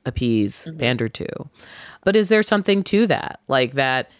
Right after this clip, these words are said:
Speaker 1: if his attention is over here, it's not over there, right? It's hard to support Arab Americans who believe this war is wrong and still appeal to maybe a strong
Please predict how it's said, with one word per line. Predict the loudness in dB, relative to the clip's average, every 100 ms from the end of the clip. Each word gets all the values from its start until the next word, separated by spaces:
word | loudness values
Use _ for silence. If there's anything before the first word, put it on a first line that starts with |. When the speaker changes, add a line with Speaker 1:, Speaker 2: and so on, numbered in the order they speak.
| _
Speaker 1:
if | -4
his | 0 0
attention | 0 0 0 2
is | 2 4
over | 2 2
here, | 0 2 4
it's | 4 2
not | 2 2
over | 2 2
there, | 2 2 -2 -6 -4
right? | 0 2 2
It's | -2 0
hard | 2 2 0
to | 0 2 4 2 -2 -14 -20 -20 _ _ _
support | 0 0 4 4 4
Arab | 4 2 2
Americans | 2 2 2 0 0 0 -4 -8 -2
who | 0 2 0 0
believe | 2 2 2 2 -2 -4
this | -4 0
war | 2 4 4
is | 0
wrong | 0 2 2 2 -2 -8 _ _ 0
and | 0
still | 0 2 4 4 4
appeal | 0 -2 0 2 2 0 -6 _ _ _ -2
to | 2 4 4 2 -4 _ _ -2
maybe | 2 2 0 -2
a |
strong | -4 0 2 4 2 0